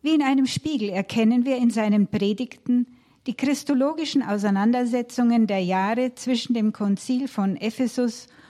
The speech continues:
und dem von Chalkedon und die Probleme und Auffassungen seiner Zeit.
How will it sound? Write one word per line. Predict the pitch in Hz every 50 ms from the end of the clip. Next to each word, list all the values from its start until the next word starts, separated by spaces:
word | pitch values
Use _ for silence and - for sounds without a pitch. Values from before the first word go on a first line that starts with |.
| - _
und | - 226 208 -
dem | - 220 220 226 226
von | 220 - 220 208 196 196 185 185 190 185 - -
Chalkedon | - 202 196 202 196 - 226 233 226 240 233 226 226 233 233 226 - - - _ - - - _ _
und | - 277 285 285
die | 311 285
Probleme | - 247 247 240 190 226 226 240 269 294 311 285 269 254 208
und | 208 208 202 -
Auffassungen | 196 202 214 202 - - 233 220 - - 247 233 220 220 233 233 233
seiner | 220 - 220 185 175 180 185 196 220 226 -
Zeit. | - - 208 170 175 170 - _ - - -